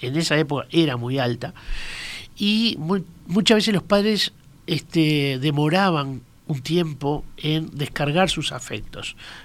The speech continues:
porque podían morirse en, eh, al muy poco de nacer o al poco tiempo, al, a los pocos años incluso, ¿no? La mortalidad infantil era,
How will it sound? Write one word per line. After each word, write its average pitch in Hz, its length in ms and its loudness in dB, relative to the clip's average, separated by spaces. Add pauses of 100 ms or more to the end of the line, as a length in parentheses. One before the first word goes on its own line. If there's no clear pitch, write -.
(120)
porque - 260 0
podían 147 320 0
morirse 131 720 -2
en, 113 240 -10 (540)
eh, 98 340 -12
al 120 140 0
muy 156 160 2
poco 147 280 0
de 127 100 0
nacer 190 560 2
o 123 180 -2
al 117 120 0
poco 139 340 -2
tiempo, 143 680 -2
al, 113 240 -4
a 135 80 -4
los 120 80 -4
pocos 127 320 -4
años 190 300 0
incluso, 175 420 -2
¿no? 147 100 0
La 156 80 -2
mortalidad 147 380 0
infantil 160 420 -4
era, 139 160 -4